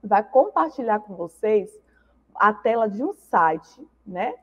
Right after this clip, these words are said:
Que vocês podem procurar aí depois na casa de vocês, né? Esse site, que ele é muito interessante. Olha só,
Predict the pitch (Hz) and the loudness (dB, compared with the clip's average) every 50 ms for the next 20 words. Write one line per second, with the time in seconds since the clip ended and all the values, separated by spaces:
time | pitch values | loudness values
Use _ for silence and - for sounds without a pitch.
0 | _ _ _ _ _ _ - 370 427 453 427 - 381 370 - - - 285 269 285 | _ _ _ _ _ _ -4 -2 -2 0 0 0 -2 -2 -4 0 4 4 4 4
1 | 302 381 415 392 - 320 311 311 294 262 240 226 208 196 190 185 208 190 - _ | 4 0 -4 -2 0 0 0 0 0 0 2 2 2 2 2 0 -4 -6 -6 _
2 | 190 165 170 185 214 220 214 214 208 - 196 185 185 - 180 180 185 190 185 185 | -6 -4 -2 0 0 0 0 0 -2 -6 -8 -10 -8 -6 -8 -8 -8 -8 -10 -10
3 | 165 175 180 - _ _ - 160 151 151 156 - - - _ 208 202 185 220 254 | -10 -10 -12 -12 _ _ -8 -6 -6 -4 -6 -6 -10 -12 _ -8 -6 -4 -4 -2
4 | - 208 208 208 202 - _ - 180 156 151 160 - _ - 269 277 311 320 277 | -2 -4 -4 -4 -10 -18 _ -6 -4 -4 -4 -6 -10 _ -6 -2 0 2 2 2
5 | 220 208 220 240 - 269 254 262 247 277 320 311 - - 180 156 - _ 190 202 | 0 -2 -4 -6 -8 -8 -6 -4 -2 -2 -2 -4 -6 -12 -16 -16 -8 _ -2 0
6 | 240 294 311 - - 190 170 175 - - | 0 0 -2 -2 -2 -2 -2 -2 -2 -4